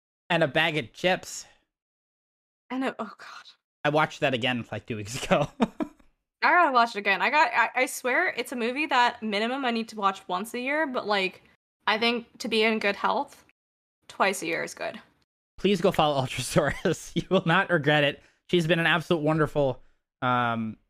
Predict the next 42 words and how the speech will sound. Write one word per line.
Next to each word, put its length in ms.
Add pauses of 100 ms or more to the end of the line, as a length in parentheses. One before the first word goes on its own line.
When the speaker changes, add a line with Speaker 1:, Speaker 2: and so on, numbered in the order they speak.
(100)
Speaker 1:
uh, 240
new 220
friend, 420 (800)
uh, 220 (160)
that 220
I've, 180
uh, 180
had 140
the 60
pleasure 240
of 80
getting 160
to 120
know 120
over 100
the 80
last 220
couple 200
months. 220
Thank 220
you 40
so 120
much 160
for 100
joining 300
me. 120 (140)
I 60
really 200
appreciate 460
Speaker 2:
Yeah. 160 (140)
Speaker 1:
it. 100 (100)
<laughs> 120
Speaker 2:
Thank 200
you, 140
Thunder, 240
for 100
having 280
me 140
on 120
here. 260
Speaker 1:
Of 140
course. 440